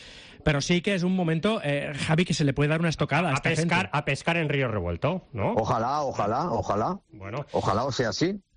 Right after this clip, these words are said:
Speaker 2: Vale.
Speaker 3: porque es curioso, ¿no? Carrillo se despide del Oviedo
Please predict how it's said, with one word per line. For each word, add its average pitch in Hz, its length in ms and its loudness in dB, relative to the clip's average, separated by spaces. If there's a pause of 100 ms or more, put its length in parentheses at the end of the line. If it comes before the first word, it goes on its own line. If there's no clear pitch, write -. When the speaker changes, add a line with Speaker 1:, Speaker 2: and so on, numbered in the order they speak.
Speaker 2:
Vale. 117 180 -2
Speaker 3:
porque 165 340 0
es 104 80 -2
curioso, 139 420 0
¿no? 147 180 0
Carrillo 123 280 2
se 156 120 0
despide 139 440 0
del 131 120 0
Oviedo 131 560 0